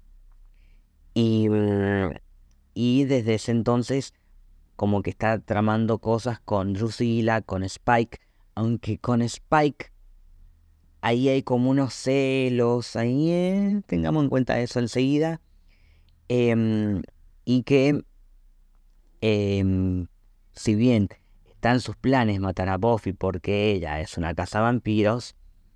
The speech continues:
em, el tema es que se está divirtiendo, está haciendo maldades. Y entre esas cosas, acá hizo algo muy malo, fue matar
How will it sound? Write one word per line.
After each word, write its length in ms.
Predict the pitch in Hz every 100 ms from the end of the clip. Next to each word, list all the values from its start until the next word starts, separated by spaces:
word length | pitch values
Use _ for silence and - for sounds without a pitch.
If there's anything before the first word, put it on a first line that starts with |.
| - - _ -
em, 680 | 107 101 98 98 95 95 92 - - - - - - - - -
el 180 | 107 98
tema 400 | 110 110 120 117
es 120 | 107
que 460 | - 123 135 135 - _
se 140 | - 113
está 180 | -
divirtiendo, 800 | 135 131 113 104 - 123 107 95
está 140 | 101 110
haciendo 280 | - 127 120
maldades. 800 | 104 101 104 92 85 90 - - _ _ _ _
Y 120 | - 139
entre 260 | 135 143
esas 240 | 160 156 -
cosas, 640 | 156 135 - 107 - - _ _ _ _ _ - _ - _
acá 420 | - 113 117 113 -
hizo 280 | - 110 117
algo 240 | 107 104 104
muy 240 | 120 135
malo, 460 | 110 90 92 98 - _ _ _ _ _
fue 420 | - 107 101 - _ _ _ _ _ _ _ -
matar 640 | 98 95 107 87 95 98